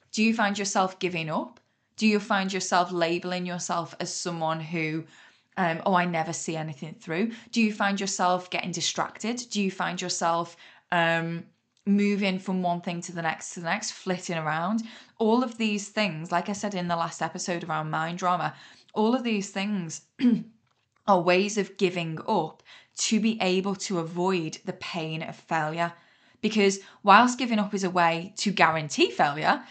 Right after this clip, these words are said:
because, which is the thing you don't want, right? Giving up is a way of basically making sure that failure happens,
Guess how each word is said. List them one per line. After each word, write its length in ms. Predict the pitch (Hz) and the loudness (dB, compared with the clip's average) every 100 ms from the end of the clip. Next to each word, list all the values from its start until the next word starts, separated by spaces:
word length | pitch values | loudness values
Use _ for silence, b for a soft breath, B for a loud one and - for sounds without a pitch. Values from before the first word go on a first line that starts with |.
| B | B
because, 640 | - 190 180 170 170 - - _ _ - | -2 0 2 0 -2 -8 -12 _ _ -8
which 240 | 175 170 | -6 -4
is 140 | 156 | -4
the 60 | 160 | -4
thing 220 | 156 165 | -2 -2
you 100 | 151 | -2
don't 320 | 139 165 226 - | 0 2 2 0
want, 260 | 147 139 | -6 -4
right? 320 | 170 190 233 B B B | -2 0 -2 B B B
Giving 340 | 220 226 220 180 | 0 2 2 2
up 280 | 233 185 - | 2 0 -2
is 140 | 180 | -2
a 60 | 175 | -2
way 360 | 170 165 165 | 0 0 0
of 200 | 165 - - | -4 -6 -4
basically 380 | 175 - 190 170 | -2 -2 -4 -2
making 280 | 165 165 165 | -4 -4 -4
sure 220 | - 165 | -2 -4
that 120 | 151 | -4
failure 360 | - 160 160 151 | 0 0 0 -4
happens, 600 | 190 247 226 156 160 | -4 -2 -2 -4 -6